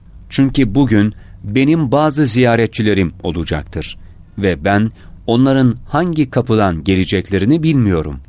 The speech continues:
dedi. Sonra da kendisinin kullanmakta olduğu miski isteyerek bir miktar suyla karıştırarak yatağımın dört bir yanına saç."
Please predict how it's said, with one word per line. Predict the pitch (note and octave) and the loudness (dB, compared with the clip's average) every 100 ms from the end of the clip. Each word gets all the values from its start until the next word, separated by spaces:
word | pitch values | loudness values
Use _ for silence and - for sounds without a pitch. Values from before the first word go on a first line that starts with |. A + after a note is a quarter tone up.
| - | -8
dedi. | D#2+ D#2+ - - - - - - - - | -8 -8 -14 -20 -20 -20 -20 -20 -20 -18
Sonra | - F3+ F3 G2+ | -2 2 2 2
da | E2+ A#2 - - - - | 0 -4 -8 -20 -20 -2
kendisinin | C#3 D3+ D#3 D#3+ E3 | 0 0 0 2 0
kullanmakta | D3+ C3+ B2+ C3 C3 B2 B2 F#3 | -2 0 2 4 4 4 2 2
olduğu | D#3+ A#2+ G2+ G#2+ | 2 2 2 2
miski | F2+ F#2 - - F#2+ - | 2 0 -2 -4 -4 -4
isteyerek | - - F#2+ F#2 B2+ - - - - - | -6 0 2 2 0 -4 -18 -20 -20 -8
bir | A#2+ F3+ | -2 0
miktar | G3+ D#3+ - D3+ D3 | 2 0 0 0 0
suyla | C#3 - G3 F3+ G#2 F#2+ | -2 -2 2 4 2 0
karıştırarak | A2+ A#2 - - C3+ B2+ A#2+ B2+ - - - | 0 2 0 0 2 4 2 -2 -12 -20 -6
yatağımın | A2 E3+ E3 D3+ D#3 E3 B2 | -2 0 2 2 2 2 2
dört | C#3+ F3+ - C3+ | 2 0 -2 0
bir | C#3 A2 | 2 4
yanına | G#2 G#2 B2 D#3 | 2 4 2 0
saç." | - D3 B2+ - | 0 -2 -2 -6